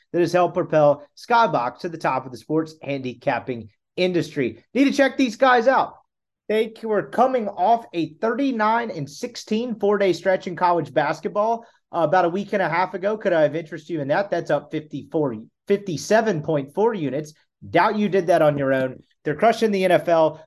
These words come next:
College football bowl season is off to a great start. You need to sign up for their picks package. You can try it for a day, a week, a month,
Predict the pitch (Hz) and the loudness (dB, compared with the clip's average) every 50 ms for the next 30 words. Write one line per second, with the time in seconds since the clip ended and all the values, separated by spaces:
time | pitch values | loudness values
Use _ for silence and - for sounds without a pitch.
0 | _ _ - 190 190 185 170 160 - 202 202 202 202 196 180 151 139 180 185 165 | _ _ 2 2 4 4 0 0 -2 -2 -2 0 2 2 2 2 2 0 0 0
1 | 170 185 180 147 151 156 151 143 160 165 160 165 175 165 156 147 151 147 139 147 | -4 -8 -10 -8 -8 -10 -6 -4 -4 -4 -4 -2 -4 -4 -2 -2 -4 -4 -4 -2
2 | 160 156 151 160 190 208 262 240 208 - 214 202 180 175 165 - 165 151 151 139 | -2 -2 -2 -2 -4 -4 -6 -6 -4 0 0 0 0 0 -2 -4 -6 -4 -4 -6
3 | - - 143 143 - _ 139 127 127 127 127 117 117 131 131 135 113 - 147 131 | -4 -6 -8 -8 -6 _ -4 -4 -4 -6 -6 -8 -8 -10 -10 -10 -4 -2 0 0
4 | 127 - - 123 110 104 101 160 165 165 165 156 - 131 127 139 147 147 147 - | 0 -2 -4 -8 -6 0 0 2 2 2 2 0 -4 -4 -4 -2 -4 -4 -6 -8
5 | 127 123 147 156 151 151 151 | -6 -2 0 -2 -2 -2 -6